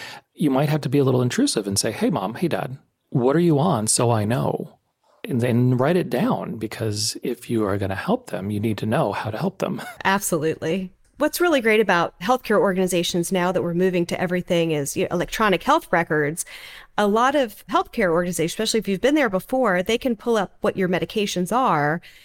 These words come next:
Speaker 2: But if you haven't been to the doctor in two years to update it, then the information's only as good as the last time you updated it with your healthcare provider.
Speaker 1: Exactly. And even there, I think of my own self, 'cause I went to the doctor recently for the first time since covid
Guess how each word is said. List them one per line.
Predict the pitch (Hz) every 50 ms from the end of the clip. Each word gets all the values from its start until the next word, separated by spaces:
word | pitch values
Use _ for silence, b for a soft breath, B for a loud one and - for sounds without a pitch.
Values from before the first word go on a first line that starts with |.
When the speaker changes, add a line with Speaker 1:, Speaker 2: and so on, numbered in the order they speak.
| B B B B B B
Speaker 2:
But | - 214 190
if | 190 -
you | 202 196
haven't | 180 190 185 180 185 - 170
been | - 175 160
to | - 175
the | 156 160
doctor | - 165 175 202 - - 185 147 - 165 165 - _ - - _ -
in | - 190 180
two | - - 180
years | 156 123 117 107 95 73 - - - -
to | - - -
update | - 269 - - 170 151 139
it, | 156 143 143 - _ b b b b b b b b b -
then | - 190 175 165 165 165 165 160 -
the | - 180
information's | - 202 - 208 196 185 190 - 190 175 170 -
only | - 190 185 185 180 175
as | 175 -
good | - - 180 170
as | 170 160 -
the | - 185 165
last | 170 180 180 180 190 - -
time | - 196 175 156 160
you | 160 -
updated | - - 165 - - 147 135 135 143 131
it | 139 127 - -
with | 147 170 165 - -
your | 170 151 127
healthcare | 147 151 160 151 - - - 131 -
provider. | - 151 - - 73 65 - - - - - - _ -
Speaker 1:
Exactly. | - 135 113 107 107 98 104 101 - 113 117
And | - 156 165 156 151 151 160 - _ _ _ _ -
even | - 165 160 156 139 131
there, | 135 139 139 131 120 113 -
I | 143 135
think | - 151 131
of | 139
my | 110 113 110 110
own | 123 160
self, | 175 - - - 82 87 -
'cause | - - 120 113 - -
I | - - 113
went | 107 110 110
to | - -
the | 120
doctor | 110 110 98 98 - 120
recently | 110 101 101 - - - - - 104
for | - - 156
the | 156
first | - 190 165 -
time | 156 135 117
since | 143 131 -
covid | - 170 139 101 104 -